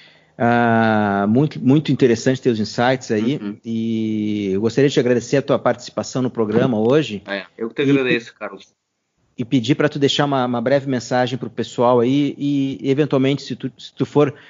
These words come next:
Speaker 1: tiver alguma rede social, como é que o pessoal pode encontrar o, o Jota aí pra tirar alguma dúvida ou pegar alguma dica de, da Europa?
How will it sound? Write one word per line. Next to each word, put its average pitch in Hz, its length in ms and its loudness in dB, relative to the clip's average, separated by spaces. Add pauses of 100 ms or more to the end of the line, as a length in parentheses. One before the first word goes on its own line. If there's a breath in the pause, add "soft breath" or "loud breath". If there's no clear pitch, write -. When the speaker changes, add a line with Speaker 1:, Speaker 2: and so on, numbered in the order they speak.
(180 loud breath)
Speaker 1:
tiver 120 200 2
alguma 127 220 2
rede 127 180 0
social, 131 480 0
como 127 140 -4
é 131 60 -2
que - 60 -20
o - 40 -20
pessoal 127 320 -2
pode 117 500 -2
encontrar 123 1080 -2
o, 113 480 -4
o 120 40 -2
Jota 127 420 0
aí 127 140 2
pra 123 140 -4
tirar 120 200 -2
alguma 120 280 0
dúvida 127 560 2
ou 127 100 -2
pegar 127 180 0
alguma 123 280 2
dica 113 500 -2
de, 113 200 -10
da 113 100 -2
Europa? 95 420 -2